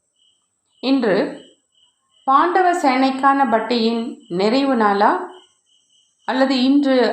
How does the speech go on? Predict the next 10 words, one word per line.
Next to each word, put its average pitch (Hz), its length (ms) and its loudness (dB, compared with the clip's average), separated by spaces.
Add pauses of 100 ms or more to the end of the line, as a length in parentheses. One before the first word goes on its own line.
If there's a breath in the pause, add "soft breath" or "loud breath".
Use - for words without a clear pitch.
(220)
ஆரம்பிக்கிறீர்களா? 247 880 0 (2000)
நெருக்கம் 254 640 0 (220)
ஆரம்பமாகி 214 680 0
இருக்கிறது. 165 540 -6 (960)
விசேஷமாக 240 720 0
என்ன 233 320 2
முன்னேற்றம் 254 640 0 (120)
அடைந்திருக்கீங்க? 226 800 -2 (1600)
இதற்கு 240 360 -2
விசேஷமாக 262 720 0